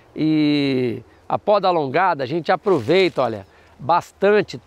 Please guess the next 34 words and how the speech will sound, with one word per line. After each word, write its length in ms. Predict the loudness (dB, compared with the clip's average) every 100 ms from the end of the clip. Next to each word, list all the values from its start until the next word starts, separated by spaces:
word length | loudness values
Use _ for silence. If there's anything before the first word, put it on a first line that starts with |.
| -2
todos 320 | 2 2 0
os 80 | -4
ramos, 440 | 0 0 0 -4
né? 200 | -2 -2 -4 -16 _ -20 -6
E 120 | 0
isso 220 | 0 0 -4
faz 380 | 0 0 0
com 240 | -2 -2 0
que 320 | -2 -4 -4 -8 -10
a 80 | -4
gente 280 | -2 -2 -6
tenha 260 | -2 0 2
um 60 |
volume 520 | 0 2 4 2 2
de 140 | -2 -4
fruto 380 | -2 -2 -2 -2
maior. 420 | 2 4 2 0 -8 -20 -10 0
E 120 | 2
essa 240 | 2 0
planta, 540 | 0 2 2 2 -2 -2
normalmente, 800 | -2 0 2 2 2 2 0 -4
depois 440 | -2 -2 2 2 2
da 140 | -2
poda, 360 | 2 2 4 2
ela 120 | 2
vai 160 | 0
crescer 360 | 0 -2 0 0
ainda 200 | 2 2
mais 280 | 0 -2 -4
sessenta 720 | -12 -6 -4 -4 -4 -4 -4
centímetros 540 | -6 -6 -4 -8 -2 -2
a 40 |
um 60 | 0
metro, 420 | 0 0 -6